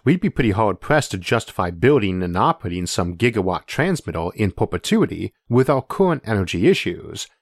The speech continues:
and you do need to be considering transmitting in that range if you're trying to be heard throughout a decent portion of the galaxy, even using focusing techniques rather than omnidirectional signals. You don't really need that as a Fermi paradox solution, though.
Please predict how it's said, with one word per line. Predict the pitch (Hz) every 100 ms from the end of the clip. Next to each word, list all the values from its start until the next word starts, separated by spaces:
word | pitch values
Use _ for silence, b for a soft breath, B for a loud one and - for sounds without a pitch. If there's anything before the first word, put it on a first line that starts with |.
| _ _
and | 123 139
you | 139
do | 208 214
need | 147
to | 113
be |
considering | - 98 - 113 92
transmitting | 85 - 123 113 101 92
in | - 117
that | 98 87
range | 95 151 95 87 101 -
if | 113 104
you're | 110
trying | - 139
to |
be | 107
heard | 95 - 117 104
throughout | 95 98 85
a |
decent | 85 107 - 82
portion | 117 101 85
of |
the | 82
galaxy, | 107 156 110 - 92 101 - _
even | 139 165 147
using | 131 120 104
focusing | - 160 156 120 95
techniques | - 85 - 156 101 -
rather | 104 98 92
than | 95
omnidirectional | 101 95 87 95 87 - 82
signals. | - 170 110 80 - 87 - _ _ _ _ _ _ _ _ _
You | 131
don't | 151 208
really | 165 135
need | 107 123
that | 107
as | 95 92
a | 90
Fermi | - 117 98
paradox | - 117 101 92 -
solution, | - 104 175 - 95
though. | 82 - - 107